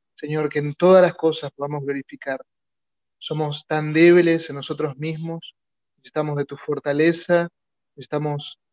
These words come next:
de, del obrar poderoso de tu Santo Espíritu en cada uno de nosotros para poder, Señor, eh, mortificar el pecado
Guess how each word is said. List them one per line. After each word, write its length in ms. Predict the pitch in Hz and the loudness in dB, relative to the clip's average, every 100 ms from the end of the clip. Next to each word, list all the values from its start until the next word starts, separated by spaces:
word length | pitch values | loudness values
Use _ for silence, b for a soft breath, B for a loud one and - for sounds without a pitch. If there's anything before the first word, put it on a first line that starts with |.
| _ _ | _ _
de, 440 | 143 147 147 143 - | -6 0 2 0 -4
del 240 | 143 147 151 | -4 0 2
obrar 580 | 147 156 170 180 180 - | 4 6 6 6 4 2
poderoso 880 | 151 151 160 180 180 - 175 175 175 _ _ _ _ _ _ _ _ _ _ | 0 2 4 4 2 0 0 0 -4 _ _ _ _ _ _ _ _ _ _
de 380 | 143 147 143 135 _ _ | -4 -2 0 -4 _ _
tu 120 | - 143 | -12 -6
Santo 340 | 160 165 160 | -2 0 0
Espíritu 460 | 143 165 165 165 147 | -4 -2 -2 -2 -4
en 100 | 143 | -4
cada 160 | 156 | -2
uno 140 | 156 147 | -2 -4
de 60 | |
nosotros 500 | 143 - 156 156 151 - | -6 0 0 0 -4 -4
para 300 | 135 135 131 _ _ _ _ | -8 -8 -10 _ _ _ _
poder, 380 | 156 151 160 160 | -2 4 4 4
Señor, 600 | - 151 151 156 156 160 _ _ _ | 0 -2 0 2 2 0 _ _ _
eh, 140 | - 147 | -12 -4
mortificar 800 | 151 147 147 - 147 175 185 | 0 0 -2 -10 -2 6 6
el 160 | 180 165 | 6 4
pecado 800 | 147 156 156 160 160 160 156 | -2 2 4 6 6 6 4